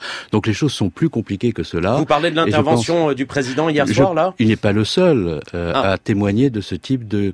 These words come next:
Speaker 1: de qualité ou de penchant. Et donc je crois que il
Speaker 2: C'est
Speaker 1: faut,
Speaker 2: quoi, c'est
Speaker 1: il faut
Speaker 2: l'ivresse ?
Speaker 1: être, il faut être beaucoup plus modeste que cela. Je crois que la véritable modernité, c'est d'abord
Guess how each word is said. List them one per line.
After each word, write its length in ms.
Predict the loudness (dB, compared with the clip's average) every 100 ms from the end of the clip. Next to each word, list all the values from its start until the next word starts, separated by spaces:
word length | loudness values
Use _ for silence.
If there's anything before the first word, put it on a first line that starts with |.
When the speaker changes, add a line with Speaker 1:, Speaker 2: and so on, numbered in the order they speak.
| -6
Speaker 1:
de 80 | -8
qualité 560 | -4 -4 -4 -4 -4
ou 100 | -4
de 140 | -8 -8
penchant. 500 | -2 -2 -2 -6 -6 -14 -20 -18 -8
Et 140 | -4
donc 260 | 0 2 2
je 100 | -2
crois 220 | -2 -4 -4
que 380 | -4 -2 -2 -4
il 100 | -6
Speaker 2:
C'est 100 | -6
Speaker 1:
faut, 40 | 0
Speaker 2:
quoi, 120 | 0
c'est 100 | 0
Speaker 1:
il 100 | -2
faut 100 | 2
Speaker 2:
l'ivresse ? 240 | 2 0 -4
Speaker 1:
être, 60 |
il 60 | -6
faut 140 | -2
être 100 | -2
beaucoup 300 | 0 -2 -2
plus 120 | -2
modeste 360 | -2 0 -2 -4
que 80 | -8
cela. 380 | -4 -2 0 -2
Je 100 | -4
crois 180 | -6 -4
que 80 |
la 60 | -2
véritable 400 | 0 0 0 -2
modernité, 520 | 0 -2 -2 -4 -4
c'est 160 | -4 -2
d'abord 440 | 0 2 2 0